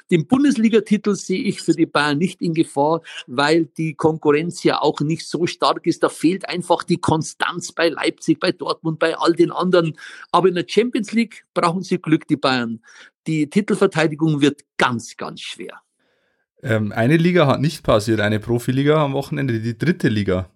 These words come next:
Speaker 2: Da haben die Münchner Löwen für Furore gesorgt, vier zu eins gegen Lübeck gewonnen und sind jetzt Tabellenführer. Ähm,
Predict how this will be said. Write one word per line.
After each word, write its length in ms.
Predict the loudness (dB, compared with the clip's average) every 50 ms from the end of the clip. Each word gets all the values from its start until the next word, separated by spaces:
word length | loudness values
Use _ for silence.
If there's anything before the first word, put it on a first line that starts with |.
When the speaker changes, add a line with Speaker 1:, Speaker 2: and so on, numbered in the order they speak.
| _ -6
Speaker 2:
Da 120 | -2 0
haben 280 | 2 2 2 2 0 0
die 80 | 0
Münchner 380 | 2 4 2 2 2 2 0 0
Löwen 360 | 2 2 0 0 0 -2 -4
für 240 | -2 -2 0 0 0
Furore 420 | 0 0 -2 0 2 2 2 2
gesorgt, 360 | 0 -2 -2 0 -2 -2 -2
vier 200 | -2 -2 -2 0
zu 120 | 0 -2 -2
eins 220 | -2 -2 -2 -2
gegen 180 | -2 -2 -2 -2
Lübeck 260 | -2 0 -2 -2 0
gewonnen 500 | -2 -2 -2 0 0 0 0 -2 -4 -8 -12 -20 -20 -18
und 300 | _ 0 2 2 2 2
sind 260 | 0 0 0 0 2 2
jetzt 220 | 2 2 2 2
Tabellenführer. 800 | 0 0 2 2 4 4 2 2 0 -4 -2 -2 -2 -2 -4 -6 _ _ -20 -20 -20 -20 _ _ _ -8
Ähm, 480 | -4 -2 0 0 0 0 -2 -4 -6